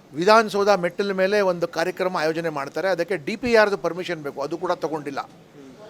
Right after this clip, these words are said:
ಈಗ ಹೇಳ್ತಾರೆ ಕಾರ್ಯಕ್ರಮ ಮುಗಿಯೋಕ್ಕಿಂತ ಮುಂಚೆನೇ ಸನ್ಮಾನ ಮಾಡ್ತಾರೆ. ಅಂದರೆ ಅದರಿಂದ ಇನ್ನೂ ಒಂದಿಷ್ಟು ನಮ್ಗೆ ಅನುಮಾನಗಳು ಬರ್ತವೆ,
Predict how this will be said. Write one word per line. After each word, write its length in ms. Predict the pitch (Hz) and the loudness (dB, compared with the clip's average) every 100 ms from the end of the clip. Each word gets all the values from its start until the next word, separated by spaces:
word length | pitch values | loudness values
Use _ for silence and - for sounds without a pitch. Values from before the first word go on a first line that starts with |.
| - 190 | -14 -6
ಈಗ 180 | 202 | 4
ಹೇಳ್ತಾರೆ 480 | 208 214 214 185 185 185 - - - | 4 6 6 6 4 0 -12 -10 2
ಕಾರ್ಯಕ್ರಮ 460 | 170 208 214 214 | 4 4 4 2
ಮುಗಿಯೋಕ್ಕಿಂತ 520 | 202 165 208 202 196 | 2 2 2 2 2
ಮುಂಚೆನೇ 720 | 220 196 208 226 233 185 185 - - | 2 2 2 4 6 4 2 -4 -14
ಸನ್ಮಾನ 360 | - 185 196 196 | -6 -2 2 2
ಮಾಡ್ತಾರೆ. 340 | 180 165 160 | 2 0 0
ಅಂದರೆ 220 | 165 233 175 | 0 2 4
ಅದರಿಂದ 380 | 147 175 233 254 180 208 - - | 2 0 2 4 2 -2 -10 -18
ಇನ್ನೂ 240 | 170 220 277 | -10 -4 0
ಒಂದಿಷ್ಟು 380 | 262 254 226 254 | 0 -2 -4 -2
ನಮ್ಗೆ 240 | 233 233 | 0 2
ಅನುಮಾನಗಳು 400 | 220 233 226 226 | 4 4 4 6
ಬರ್ತವೆ, 500 | 208 202 180 131 - | 4 4 2 0 -8